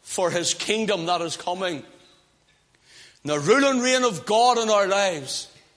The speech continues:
And even as we heard this morning and we, we praised and worshiped this morning, God had spoken and said,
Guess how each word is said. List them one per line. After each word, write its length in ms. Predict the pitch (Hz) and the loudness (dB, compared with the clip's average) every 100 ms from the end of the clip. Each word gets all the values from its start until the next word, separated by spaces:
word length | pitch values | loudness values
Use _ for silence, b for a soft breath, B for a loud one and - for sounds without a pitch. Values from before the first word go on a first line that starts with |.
| _ _ B B B 147 | _ _ B B B -4
And 120 | 208 | 0
even 200 | 254 254 | 2 2
as 180 | 240 190 | 2 2
we 140 | 220 | 0
heard 260 | 214 240 214 | 2 0 -2
this 220 | - 175 | -4 -2
morning 440 | 202 233 233 220 | 0 0 0 0
and 120 | 208 185 | -2 -2
we, 240 | 180 - B B B - | -4 -6 B B B -6
we 180 | 294 | -4
praised 540 | 269 - 233 254 240 233 | -4 0 2 2 2 0
and 180 | 214 196 | 0 2
worshiped 400 | 240 - 233 - | 2 2 0 -2
this 220 | 208 170 | -4 -2
morning, 420 | 202 214 208 127 - b b b _ _ 123 135 110 | -2 -2 -2 -6 -12 b b b _ _ -14 -12 -2
God 360 | - 285 294 | 6 6 8
had 140 | 277 233 | 6 4
spoken 500 | - - 269 269 247 | 2 4 2 2 0
and 140 | 226 | 2
said, 480 | - 226 220 196 | 2 4 4 2